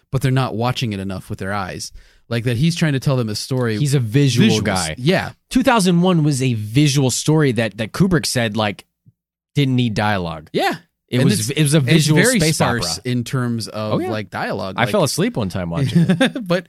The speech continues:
Speaker 2: I'm not afraid
Speaker 1: it's,
Speaker 2: to say
Speaker 1: but
Speaker 2: it.
Speaker 1: it's, but it's a, it's
Speaker 2: I also
Speaker 1: a
Speaker 2: think
Speaker 1: s-
Speaker 2: Blade Runner is a boring fucking movie. I'll fucking say it. Sorry.
Speaker 1: Okay.
Speaker 2: Sorry to cut you off.
Speaker 1: Uh, I mean, but two thousand one is, like,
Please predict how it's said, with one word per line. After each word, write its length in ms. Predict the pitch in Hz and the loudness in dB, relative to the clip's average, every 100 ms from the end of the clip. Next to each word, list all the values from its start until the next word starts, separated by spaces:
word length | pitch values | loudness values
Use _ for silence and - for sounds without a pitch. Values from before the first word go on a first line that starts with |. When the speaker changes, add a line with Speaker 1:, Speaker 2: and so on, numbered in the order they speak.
| _ | _
Speaker 2:
I'm 60 | - | -6
not 80 | - | -4
afraid 160 | - | 0
Speaker 1:
it's, 80 | 165 | -2
Speaker 2:
to 40 | - | -2
say 80 | 87 | 2
Speaker 1:
but 120 | 170 | 4
Speaker 2:
it. 40 | 190 | 4
Speaker 1:
it's, 200 | 208 - | 0 -6
but 280 | 123 117 165 | -4 0 0
it's 220 | 175 - 135 | -2 -4 -4
a, 400 | 151 160 151 - _ _ _ _ _ _ | -2 0 -2 -6 _ _ _ _ _ _
it's 180 | 151 170 | -4 0
Speaker 2:
I 40 | |
also 180 | 117 180 | 2 2
Speaker 1:
a 40 | 185 | 2
Speaker 2:
think 100 | 226 | 2
Speaker 1:
s- 60 | |
Speaker 2:
Blade 280 | - 147 277 | 2 2 2
Runner 200 | 262 165 | 2 2
is 80 | 139 | 2
a 60 | 117 | 0
boring 400 | 98 127 139 127 | -2 0 0 0
fucking 300 | 123 - 110 | -2 -2 -2
movie. 360 | 104 90 85 82 _ _ _ _ _ _ | -2 -4 -6 -10 _ _ _ _ _ _
I'll 80 | 175 | -8
fucking 280 | - 190 - | -8 -8 -8
say 220 | 85 92 | -8 -8
it. 120 | 175 - | -10 -14
Sorry. 240 | - 101 - | -8 -6 -6
Speaker 1:
Okay. 440 | - - - 151 - _ _ _ _ _ _ 139 | -8 -12 -6 -4 -4 _ _ _ _ _ _ -8
Speaker 2:
Sorry 200 | - 127 | 0 0
to 60 | 113 | 0
cut 140 | 104 | -2
you 100 | 85 | -6
off. 380 | 78 90 - - - | -10 -14 -18 -20 -8
Speaker 1:
Uh, 600 | 104 110 110 110 110 110 _ _ _ - - 156 - | -4 -2 0 0 -2 -4 _ _ _ -14 -8 -8 -4
I 100 | 120 | 0
mean, 120 | 127 | 0
but 120 | 127 | 0
two 120 | - | 0
thousand 280 | 202 185 127 | 2 2 0
one 160 | 143 143 | -2 -2
is, 100 | 95 | -6
like, 260 | 95 - | -10 -14